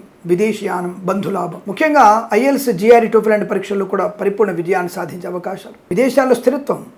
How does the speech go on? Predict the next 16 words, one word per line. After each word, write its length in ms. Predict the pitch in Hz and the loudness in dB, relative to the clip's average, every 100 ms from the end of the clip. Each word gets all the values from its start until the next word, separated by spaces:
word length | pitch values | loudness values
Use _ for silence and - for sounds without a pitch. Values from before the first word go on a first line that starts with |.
| _ 220 | _ -4
అంటే 140 | 214 180 | -2 0
గ్రీన్ 200 | 214 226 | 0 0
కార్డు, 160 | 226 220 - | 0 0 2
పీఆర్ 260 | 220 214 | 2 2
పొందుకోవడం, 400 | 214 214 233 247 247 269 | 0 0 0 0 -4 -8
లేకపోతే 200 | 175 185 180 165 170 170 - - 175 | -6 -4 -2 -4 -6 -10 -14 -14 -12
హెచ్ 120 | - | -2
వన్ 100 | 247 | 0
బి 60 | 240 | 0
వీసా 180 | 214 220 | 0 0
లాంటిది 260 | 208 202 202 | 0 0 -2
పొందుకోవడం, 360 | 208 208 214 240 - _ _ _ - 190 | -2 0 0 -2 -10 _ _ _ -12 -2
లేదా 180 | 214 226 185 | 0 0 -2
అక్కడ 160 | 202 190 | -4 -4
మీరు 140 | 180 165 | -4 -6
స్థిరమైనటువంటి 680 | - - 240 277 247 226 | -8 2 4 4 0 -2